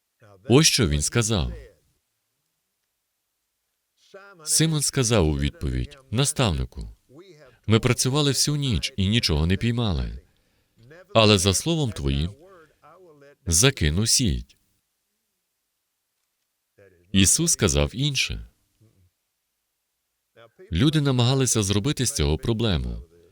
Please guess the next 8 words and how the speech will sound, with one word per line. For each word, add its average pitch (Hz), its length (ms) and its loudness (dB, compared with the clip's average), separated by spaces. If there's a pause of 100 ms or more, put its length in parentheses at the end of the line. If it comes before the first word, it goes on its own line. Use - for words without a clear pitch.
(280)
але 90 280 6
я 139 140 0
хочу 131 280 -4
вам 92 160 0
дещо 76 280 0
показати. 98 680 -2 (2500)
Зробивши 117 640 0
це, 85 360 -6